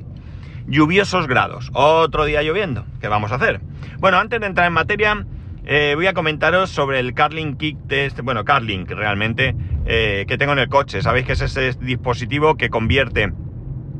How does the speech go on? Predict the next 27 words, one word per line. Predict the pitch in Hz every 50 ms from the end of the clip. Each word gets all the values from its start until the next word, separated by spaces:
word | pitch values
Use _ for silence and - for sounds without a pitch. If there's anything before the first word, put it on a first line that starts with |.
| - -
o | - 127
que | 117 123 120
hace | 127 139 147 - 120 101 87 87 - - - - - - -
que | 127
un | 139
sistema | 127 - 151 139 - - 151 151 135 120 - - - -
alámbrico, | 143 120 120 131 160 180 170 139 101 92 85 - - -
es | 110
decir, | 117 117 147 135 101 -
con | - 120 117 120 117
cable | 127 156 165 151 123 95 80 80 - -
para | 98 98 95 95
CarPlay | - 123 117 117 104 - 139 151 160 143
y | 104 95 104
Android | 113 113 117 117 123 123 123 113 - -
Auto | - 131 139 143 143 120 113 98 92 80 - - - - - - -
de | 107 98
cualquier | 90 107 104 92 120 120 117
vehículo, | 127 135 151 160 156 170 165 170 180 208 233 - - - - - - -
se | - - 170 180 -
convierta | 185 175 170 180 180 175 165 - 190 196 226 196 -
en | - 135 160 196 214 - -
inalámbrico. | - 170 170 147 110 92 90 90 98 107 123 117 165 185 214 202 - - - - - - - - - - - - - - - - -
Es | - - 131 - - -
mucho | 117 113 113 117 113 117 135 127
más | 131 123 -
cómodo | - 180 190 185 185 180 190 214 240